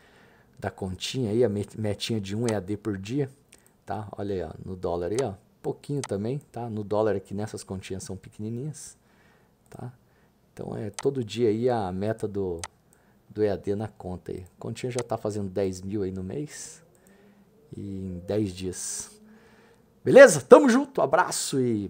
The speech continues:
obrigado por assistir os vídeos, espero que ajude. Pega o material gratuito, se inscreva aí pra poder assistir todos os vídeos e vai vir mais conteúdo pra vocês. Eu vou soltar vídeos de,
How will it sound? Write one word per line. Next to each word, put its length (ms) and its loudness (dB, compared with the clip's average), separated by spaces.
obrigado 380 2
por 60 -16
assistir 260 -10
os 100 -8
vídeos, 720 -10
espero 380 -6
que 180 -12
ajude. 640 -10
Pega 200 0
o 20 -6
material 340 -2
gratuito, 400 -6
se 140 -8
inscreva 420 -2
aí 60 -2
pra 160 -10
poder 220 -8
assistir 340 -10
todos 300 -8
os 80 -14
vídeos 440 -12
e 80 -14
vai 160 2
vir 160 -2
mais 540 -2
conteúdo 420 -6
pra 100 -6
vocês. 380 -6
Eu 80 -14
vou 80 -8
soltar 500 -2
vídeos 320 -6
de, 380 -8